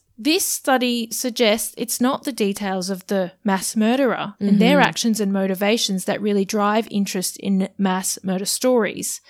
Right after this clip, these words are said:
Speaker 1: Because here people were more interested in the story where these details were omitted
Speaker 2: Mm.
Speaker 1: and instead the focus was on the hero,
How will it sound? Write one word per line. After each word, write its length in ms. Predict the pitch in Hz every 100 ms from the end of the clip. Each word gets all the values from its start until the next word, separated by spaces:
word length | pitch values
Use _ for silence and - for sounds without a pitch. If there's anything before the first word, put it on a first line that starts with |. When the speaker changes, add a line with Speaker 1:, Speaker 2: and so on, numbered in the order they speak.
| - - - _ -
Speaker 1:
Because 320 | 233 247 233
here 380 | - 311 330 330
people 320 | 285 254 240
were 80 | 214
more 200 | 208 202
interested 420 | 214 214 - 214
in 60 | 196
the 60 |
story 420 | 202 - 208 202 202
where 420 | 202 196 190 -
these 220 | 220 277 269
details 360 | 233 220 226
were 140 | 214 196
omitted 540 | 202 233 254 - - -
Speaker 2:
Mm. 260 | 180 185 175
Speaker 1:
and 100 | 202
instead 480 | 202 - 220 214
the 80 | 214
focus 360 | - 214 214 -
was 120 | 190
on 140 | 190 190
the 60 |
hero, 540 | - 226 196 160 -